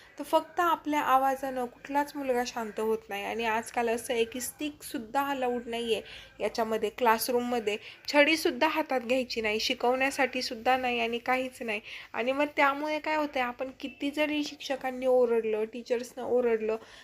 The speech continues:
तरीसुद्धा मुलं घाबरतच नाहीत किंवा मुलं अटेन्शन हे देतच नाही. मुलांना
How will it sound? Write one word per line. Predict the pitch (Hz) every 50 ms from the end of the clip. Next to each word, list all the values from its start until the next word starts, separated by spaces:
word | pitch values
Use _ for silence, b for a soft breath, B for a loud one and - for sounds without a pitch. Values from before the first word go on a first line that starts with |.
| B B -
तरीसुद्धा | 294 285 311 311 311 - 277 226 233 262 262
मुलं | 262 269 277 294 269 262 254 269 285 B B B B B -
घाबरतच | - 277 302 294 320 339 349 349 349 370 339 - -
नाहीत | 262 240 220 220 -
किंवा | - 277 277 285
मुलं | 294 302 302 302 302 302 330 330 320 -
अटेन्शन | 294 294 294 311 311 311 302 294 - 320 311 302
हे | 294 294 302
देतच | 254 240 277 277 277 285 294 285 -
नाही. | - 269 247
मुलांना | 240 247 254 277 277 277 285 285 285 294